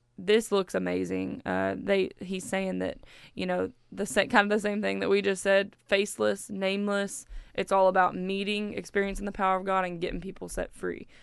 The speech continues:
So that's gonna be amazing. That's in Horse Branch, Kentucky at the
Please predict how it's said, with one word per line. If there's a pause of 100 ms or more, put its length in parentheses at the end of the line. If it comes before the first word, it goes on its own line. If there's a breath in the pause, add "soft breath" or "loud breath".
(160 loud breath)
So
that's
gonna
be
amazing.
That's (100)
in
Horse
Branch,
Kentucky
at
the